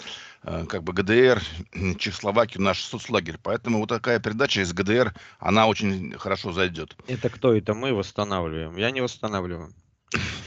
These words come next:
Speaker 1: Так вы уже с, с какой-то подозрительной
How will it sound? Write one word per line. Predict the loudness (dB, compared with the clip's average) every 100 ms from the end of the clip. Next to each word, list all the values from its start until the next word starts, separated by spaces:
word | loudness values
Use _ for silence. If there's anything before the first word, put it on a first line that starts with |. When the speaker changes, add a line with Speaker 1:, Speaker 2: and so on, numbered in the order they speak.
| -16 -20 -20 _ -20 _ -10
Speaker 1:
Так | -6 0
вы | 4 4
уже | 4
с, | -2 -4
с | -6 -2
какой-то | 0 0 0 -2
подозрительной | -2 0 0 -2 0 0 0